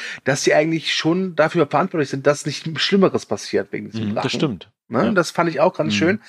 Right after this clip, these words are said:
Speaker 1: Muss aber sagen, der Drache ist ein Arschloch. <laughs> Weil dann
Speaker 3: <laughs>
Speaker 1: sehen wir halt diese
Speaker 3: Ja.
Speaker 1: Szene, wo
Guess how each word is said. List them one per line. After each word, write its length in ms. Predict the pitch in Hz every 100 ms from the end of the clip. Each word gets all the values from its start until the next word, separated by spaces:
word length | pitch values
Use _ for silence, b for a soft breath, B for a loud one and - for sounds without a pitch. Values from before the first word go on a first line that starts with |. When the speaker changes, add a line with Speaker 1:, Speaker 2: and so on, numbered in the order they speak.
| B B B B _
Speaker 1:
Muss 240 | 151 262 -
aber 280 | 220 202
sagen, 680 | 180 190 196 151 170 254 - _ _ _ _
der 80 | 156
Drache 300 | 151 190 226
ist 180 | 190 190
ein 60 |
Arschloch. 580 | 120 107 - - 220 - _ B B B B B B
<laughs> 600 | 135 - 190 - 170 160
Weil 140 | 156 143
dann 180 | 165 -
Speaker 3:
<laughs> 20 |
Speaker 1:
sehen 320 | 233 247 262
wir 100 | 208
halt 180 | 202 220
diese 180 | 175 170
Speaker 3:
Ja. 40 |
Speaker 1:
Szene, 540 | - 202 220 196 180
wo 320 | 165 180 185